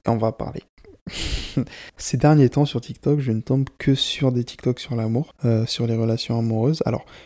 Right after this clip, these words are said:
je ne sais pas si c'est parce que la Saint-Valentin c'est bientôt, mais, euh, même, je me dis que les vannes sur le fait d'être célibataire pendant la Saint-Valentin, qu'on se mange, vraiment qu'on se mange littéralement depuis des années,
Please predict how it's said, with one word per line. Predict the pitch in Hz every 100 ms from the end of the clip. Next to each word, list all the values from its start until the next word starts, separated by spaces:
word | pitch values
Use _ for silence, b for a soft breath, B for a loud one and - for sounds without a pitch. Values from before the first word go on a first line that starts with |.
| B
je | - 123
ne |
sais | 117 120
pas | 143 139
si | -
c'est | 123 123
parce | 120 -
que | - 123
la | 117 117
Saint-Valentin | - 117 113 117
c'est | 123 120
bientôt, | 110 110 170 208 b b b b -
mais, | 120 120
euh, | 117 117
même, | 117 113 123 160 139 123 _ -
je | 123
me | 123
dis | 156
que | 151
les | 123
vannes | 117 120 143 147
sur | -
le | 123
fait | - 123
d'être | 123 -
célibataire | 123 117 117 135
pendant | - 120
la | 113
Saint-Valentin, | - 113 113 117 156 196 b b _
qu'on | - 123
se | -
mange, | 123 123 127 135 147 135 113 - 131 - _ _ _
vraiment | - 123 123
qu'on | 123
se | -
mange | 117 120 131 127 123
littéralement | 113 117 113 117
depuis | 113 -
des | - 117 120
années, | 120 123